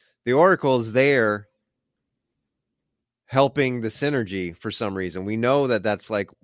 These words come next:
one of the machines. But then th-, that theory takes it a step further, like, actually activated the second awakening in Neo with the cookie.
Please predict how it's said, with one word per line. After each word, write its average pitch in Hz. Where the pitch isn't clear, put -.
one 117
of 104
the 101
machines. 95
But 113
then 123
th-, -
that 131
theory 139
takes 131
it 120
a 107
step 117
further, 120
like, 104
actually 117
activated 101
the 104
second 107
awakening 98
in 98
Neo 92
with 92
the 95
cookie. -